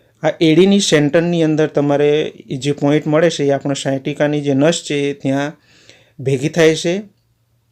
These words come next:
તો એનું આપણે ભરપૂર આપણે ફાયદો લઈ લેવો જોઈએ.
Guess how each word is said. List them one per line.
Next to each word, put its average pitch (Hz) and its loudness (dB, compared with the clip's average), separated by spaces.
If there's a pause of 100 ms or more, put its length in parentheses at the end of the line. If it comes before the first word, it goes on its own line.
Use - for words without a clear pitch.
(260)
તો - -8
એનું 160 -2 (420)
આપણે 151 -4
ભરપૂર 147 -2
આપણે 160 0
ફાયદો 143 0
લઈ 139 4
લેવો 147 2
જોઈએ. 147 -4